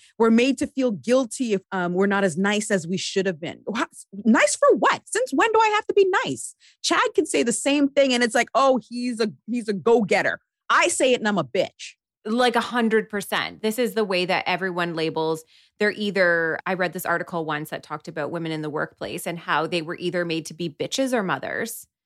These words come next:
Speaker 2: And not a whole lot in between. And, you know, it, like, let's forget, like, the pay inequalities or all of these different things that are a part of it. And the fact that becoming mother is, like, some sort of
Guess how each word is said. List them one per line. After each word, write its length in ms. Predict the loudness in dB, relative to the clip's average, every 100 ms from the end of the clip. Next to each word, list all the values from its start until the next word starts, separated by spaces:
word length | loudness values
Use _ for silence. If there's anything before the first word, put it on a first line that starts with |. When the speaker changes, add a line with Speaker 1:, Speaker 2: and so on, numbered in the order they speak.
| _ _ _ -2
Speaker 2:
And 140 | 2 4
not 180 | 4 2
a 60 |
whole 240 | 0 -2 2
lot 240 | 2 0
in 80 | -2
between. 560 | -6 -8 -6 -4 -4 -6
And, 600 | -4 -2 -2 -2 -6 -8
you 100 | -6
know, 360 | -2 0 -2 -4 -6
it, 160 | -8 -8 -4
like, 180 | -2 0
let's 220 | -2 -2
forget, 800 | -6 -6 -4 -2 0 0 -2 -6
like, 240 | -6 -6 -4
the 80 | -6
pay 360 | -4 -4 -4
inequalities 840 | -6 -8 -6 -4 -4 -4 -6 -6
or 100 | -6 -2
all 200 | 0 0
of 80 |
these 200 | -2 -6
different 360 | -6 -6 -4 -4
things 160 | -6 -4
that 100 | -4
are 100 | -4
a 60 |
part 280 | -4 -4 -2
of 80 | -2
it. 180 | -4 -6 -16 -4
And 100 | -4
the 40 |
fact 260 | 0 -2 -2
that 100 | -6
becoming 420 | -6 -4 -4 0
mother 400 | 0 0 -2 -4 -6
is, 160 | -6
like, 240 | -6 -8 -12
some 260 | -6 -2 -2
sort 280 | -2 -2 0
of 220 | -2